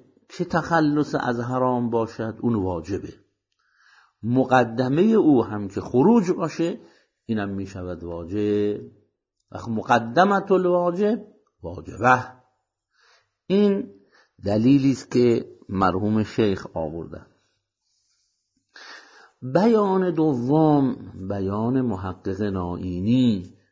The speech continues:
رضوان الله تعالی علیه است. مرحوم نائینی این خروج را واجب نفسی می‌داند، نه واجب مقدمی می‌داند.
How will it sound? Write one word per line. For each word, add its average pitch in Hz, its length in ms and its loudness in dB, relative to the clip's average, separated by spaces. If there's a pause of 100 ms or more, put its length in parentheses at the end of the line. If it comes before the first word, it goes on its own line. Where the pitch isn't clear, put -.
(180)
رضوان 90 600 -6
الله 117 840 0
تعالی 82 640 -10
علیه 107 460 2
است. 78 340 -12 (920)
مرحوم 180 640 2
نائینی 127 1160 0 (600)
این 180 280 0
خروج 147 800 0
را 151 640 2 (320)
واجب 95 760 -2
نفسی 147 920 2
می‌داند، 95 1120 -2 (540)
نه 120 320 0
واجب 104 840 4 (680)
مقدمی 101 960 -4
می‌داند. 85 720 -6